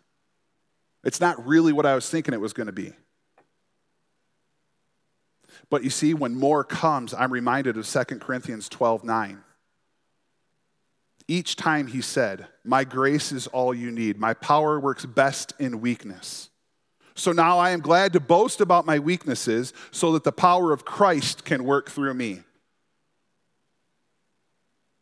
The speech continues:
Christ through me. This pressure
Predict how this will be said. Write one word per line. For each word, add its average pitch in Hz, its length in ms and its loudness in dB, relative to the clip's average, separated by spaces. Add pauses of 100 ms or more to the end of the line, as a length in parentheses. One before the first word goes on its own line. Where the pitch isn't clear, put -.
(800)
Christ - 560 -4 (240)
through 127 280 -8
me. 117 280 -8 (3000)
This 160 160 2
pressure 196 480 2